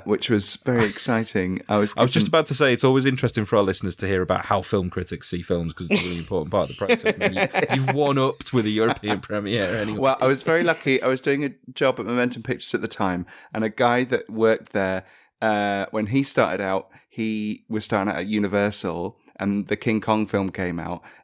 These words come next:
Speaker 1: and he loved King Kong, the original, more than any, more than anything in the world. And when the two thousand and five came out, all he wants to do was go to the premiere, and no cunt would give him a ticket. And then I was so excited about Dark Knight Rises that he was like, "No one gave me a King Kong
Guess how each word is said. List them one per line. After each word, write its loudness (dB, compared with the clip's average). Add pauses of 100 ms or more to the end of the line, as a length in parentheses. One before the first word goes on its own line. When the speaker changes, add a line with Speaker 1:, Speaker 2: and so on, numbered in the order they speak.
Speaker 1:
and -2
he -4
loved 2
King 0
Kong, -2
the 0
original, 0
more 2
than 0
any, 0 (120)
more -2
than 0
anything -2
in 0
the -2
world. 0 (320)
And -4
when -2
the -6
two 0
thousand 0
and -4
five 2
came -6
out, -8 (220)
all 4
he 4
wants 2
to -16
do 2
was 0
go 2
to -6
the -6
premiere, -2
and -2
no 0
cunt -4
would -10
give -4
him 0
a -2
ticket. -8 (260)
And -2
then -2
I 2
was 0
so 2
excited -2
about -2
Dark 2
Knight 2
Rises 0
that -8
he -2
was -6
like, -4 (240)
"No 4
one 4
gave 2
me 0
a -2
King -2
Kong -2